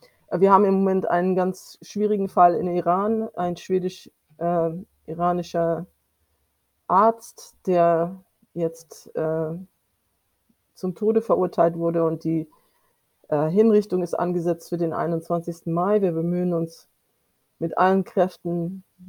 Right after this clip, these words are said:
diese Hinrichtung zu verhindern. Äh, gleichzeitig haben wir uns, äh, engagiert für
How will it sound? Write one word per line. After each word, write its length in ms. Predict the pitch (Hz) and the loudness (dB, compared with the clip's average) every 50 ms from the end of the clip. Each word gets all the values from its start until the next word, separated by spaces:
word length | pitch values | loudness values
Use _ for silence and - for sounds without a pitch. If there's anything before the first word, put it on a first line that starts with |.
| - _ | -16 _
diese 560 | - 185 180 175 170 170 170 170 170 165 180 190 190 _ _ _ _ _ | -6 -6 -4 -2 -2 0 0 0 0 -2 -6 -10 -12 _ _ _ _ _
Hinrichtung 560 | - 214 208 202 190 190 190 - - 196 180 - | 2 2 2 4 2 0 -2 -4 -6 -6 -6 -6
zu 120 | - 175 | -6 -6
verhindern. 800 | - - 151 170 165 185 196 214 214 214 214 220 220 233 240 - - _ _ _ _ _ _ _ _ _ _ _ _ _ _ _ _ - | 0 0 0 0 2 0 0 2 2 2 2 2 0 -2 -6 -10 -18 _ _ _ _ _ _ _ _ _ _ _ _ _ _ _ _ 0
Äh, 240 | - 175 175 180 175 | 4 6 6 6 6
gleichzeitig 960 | 175 185 180 180 202 208 - - 190 190 190 190 190 185 190 - - - _ _ _ _ _ _ - - - 202 196 - _ _ _ - - | 6 8 8 8 8 6 4 4 4 4 4 0 -2 -2 -4 -8 -20 -20 _ _ _ _ _ _ -16 -16 -16 -16 -16 -20 _ _ _ -20 -14
haben 260 | 185 180 180 180 180 | -6 -2 0 0 2
wir 140 | 170 175 170 | 2 2 2
uns, 320 | 175 175 170 - - - | 2 0 -2 -6 -14 -8
äh, 380 | - - 165 165 165 156 156 156 156 165 _ _ _ _ _ - | -2 2 2 4 4 2 0 -4 -6 -8 _ _ _ _ _ -4
engagiert 520 | 170 180 180 180 170 - 185 170 165 165 | -2 2 2 2 2 4 2 2 2 0
für 440 | - - 170 165 160 160 160 160 | 0 2 4 4 4 4 0 -4